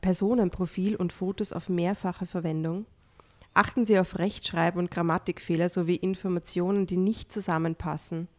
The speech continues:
Seien Sie vorsichtig bei schlechter Erreichbarkeit mit Ausreden bezüglich der Verbindung oder der Ausrüstung, Kamera, Mikrofon et cetera. Teilen Sie keine Bilder oder Informationen mit unbekannten Menschen,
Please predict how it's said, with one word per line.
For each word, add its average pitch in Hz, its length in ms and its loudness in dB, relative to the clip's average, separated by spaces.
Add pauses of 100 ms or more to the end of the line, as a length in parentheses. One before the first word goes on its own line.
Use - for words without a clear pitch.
(680)
Seien 196 180 8
Sie 214 100 4
vorsichtig 226 760 2
bei 190 100 2
schlechter 185 460 0
Erreichbarkeit 175 680 0
mit 185 140 0
Ausreden 185 460 2
bezüglich 175 380 2
der 175 100 -4
Verbindung 202 560 2
oder 170 240 2
der 151 260 0
Ausrüstung, 180 680 -2
Kamera, 202 560 2
Mikrofon 180 580 -2
et 214 140 -2
cetera. 196 440 -4 (680)
Teilen 202 300 4
Sie 240 100 0
keine 190 340 2
Bilder 202 420 4
oder 170 160 2
Informationen 190 760 2
mit 180 160 0
unbekannten 208 580 0
Menschen, 165 400 -2